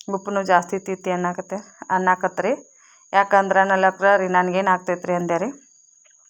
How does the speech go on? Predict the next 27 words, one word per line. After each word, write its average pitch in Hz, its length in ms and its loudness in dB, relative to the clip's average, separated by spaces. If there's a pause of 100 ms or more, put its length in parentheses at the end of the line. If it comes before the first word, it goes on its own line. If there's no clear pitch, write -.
(100)
ನೋಡ್ರಿ 185 360 0
ಇದು 175 140 -6
ಎಷ್ಟು 170 220 -8
ಚಂದ 170 240 0
ಅದು 165 160 0
ನೋಡ್ರಿ 165 300 -2
ಪ್ಯಾಕೆಟ್. 170 460 -2 (500)
ಒಂದು 185 180 -6
ಕೆ 185 180 -2
ಜಿ 190 120 -4
ಒಳಗೆ 185 360 4 (280)
ಐವತ್ತು 180 320 2
ಪ್ಯಾಕೆಟ್ 175 340 -2
ಆಗ್ಯಾವ 170 220 2
ರೀ 165 160 0
ಒಟ್ಟ 156 120 0 (100)
ನೀವು 175 200 -2 (1000)
ಎಪ್ಪತ್ತು. 175 460 0 (600)
ಈಗ 202 220 -12
ನೋಡ್ರಿ 185 340 -2
ಏನು 180 120 -4
ತೋರ್ಸಾಕತ್ತೀನಿ 180 640 -4
ರೀ, 190 120 -10
ಟೇಸ್ಟ್ನರಿ 185 520 -2
ಐಟಮ್ 175 320 -6
ನೋಡ್ರಿ 180 260 -4
ಇವು. 196 200 -6